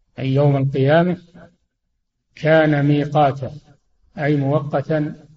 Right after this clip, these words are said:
في زمن لا يتقدم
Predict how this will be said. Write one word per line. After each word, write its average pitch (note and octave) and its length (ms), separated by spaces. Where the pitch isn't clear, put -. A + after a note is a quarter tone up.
في D3+ 220
زمن D#3 680
لا D#3+ 440
يتقدم C#3+ 840